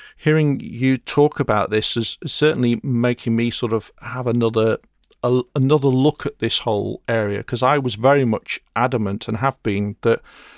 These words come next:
um, integrated loudness is integrated loudness, because it's, it, the thing about that, that B S seventeen seventy model is it's, it is trying as hard as possible to reflect perception, not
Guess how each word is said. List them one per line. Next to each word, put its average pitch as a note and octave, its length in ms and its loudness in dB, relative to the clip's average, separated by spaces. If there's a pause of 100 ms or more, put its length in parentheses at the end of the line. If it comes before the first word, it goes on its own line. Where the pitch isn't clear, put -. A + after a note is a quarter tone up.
(320)
um, A2+ 260 2 (640)
integrated C3+ 540 2
loudness A2+ 400 2
is B2 140 0
integrated B2 500 0
loudness, B2+ 400 0
because - 480 -2
it's, - 260 -4 (160)
it, C#3 160 -2 (300)
the D3 80 4
thing E3 320 0
about C3 340 0
that, B2 220 0 (240)
that A#2+ 300 -2 (120)
B B2+ 120 2
S A2+ 120 2
seventeen A2 440 -2
seventy G#2 480 -4
model G#2+ 560 -2
is A#2+ 260 -2
it's, - 320 -6 (100)
it B2 160 0
is C#3+ 360 0
trying C3 600 2 (300)
as - 120 -8
hard A2 280 0
as G#2 100 -4
possible G#2 640 -2
to B2 340 2 (540)
reflect - 580 0 (120)
perception, G#2 840 0
not B2 300 2